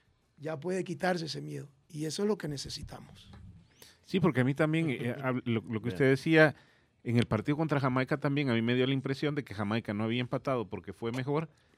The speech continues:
Speaker 2: sino porque se le dieron todos los espacios. Y Jamaica, por sus limitantes, alcanzó el empate. En cambio, México sí tomó ventaja y, y,
Speaker 3: Ah.
Speaker 2: y, y ganó. Pero
Speaker 1: Pero hubieron, mira,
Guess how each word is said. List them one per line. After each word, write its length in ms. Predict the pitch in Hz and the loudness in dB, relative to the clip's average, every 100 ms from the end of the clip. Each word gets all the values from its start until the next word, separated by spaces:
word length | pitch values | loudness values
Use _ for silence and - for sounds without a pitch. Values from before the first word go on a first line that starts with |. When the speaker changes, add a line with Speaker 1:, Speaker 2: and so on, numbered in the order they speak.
| _ | _
Speaker 2:
sino 260 | - 117 | -2 -2
porque 200 | 113 110 | -2 -4
se 120 | 110 104 | -2 0
le 100 | 104 | 0
dieron 280 | 101 101 | 2 0
todos 200 | 95 107 95 | -2 -2 -2
los 120 | 95 | -4
espacios. 460 | 101 156 160 110 - _ - _ | -4 -2 -2 -4 -14 _ -20 _
Y 120 | - 143 | -8 0
Jamaica, 440 | 160 156 151 175 | 2 4 4 2
por 160 | 160 131 | 0 -2
sus 140 | 147 | -2
limitantes, 640 | 123 143 139 143 139 180 156 | 0 0 2 0 0 -2 0
alcanzó 420 | 131 - 110 95 | -2 0 -2 0
el 100 | 110 | 0
empate. 360 | 104 143 160 143 | 0 2 2 2
En 40 | |
cambio, 300 | 107 113 120 | -2 -2 0
México 520 | 120 113 170 - 165 139 _ _ _ _ | 0 0 -2 -4 -6 -6 _ _ _ _
sí 260 | _ - 104 | _ -10 -4
tomó 260 | 110 107 110 | -2 0 0
ventaja 520 | 107 101 104 110 131 | -2 0 -2 0 -2
y, 80 | 98 | -2
y, 280 | 85 95 90 | -8 -14 -16
Speaker 3:
Ah. 60 | 78 | -16
Speaker 2:
y, 140 | 104 - _ | -18 -18 _
y 100 | 104 | -12
ganó. 380 | 98 110 180 147 | -8 -6 -6 -6
Pero 200 | - 110 110 _ | -4 -4 -6 _
Speaker 1:
Pero 200 | 175 190 | -2 0
hubieron, 240 | 214 240 | 4 4
mira, 240 | 202 185 | 2 0